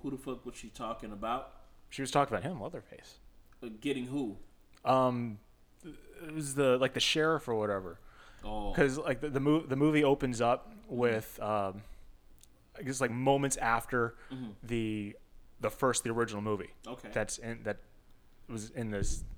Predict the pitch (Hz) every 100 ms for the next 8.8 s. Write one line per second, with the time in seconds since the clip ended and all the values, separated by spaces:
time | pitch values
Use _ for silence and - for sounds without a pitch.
0 | - 104 - - 101 98 101 101 98 104
1 | 95 - - 117 - 104 110 110 117 101
2 | 123 110 107 107 107 98 95 92 - 110
3 | 107 104 104 101 101 101 98 95 - 104
4 | 98 - 113 - 101 95 104 107 95 95
5 | 101 101 98 - - - - - 120 113
6 | 104 110 107 101 95 - - - - -
7 | - 117 104 - 117 98 123 117 101 95
8 | 92 92 104 95 - - 107 -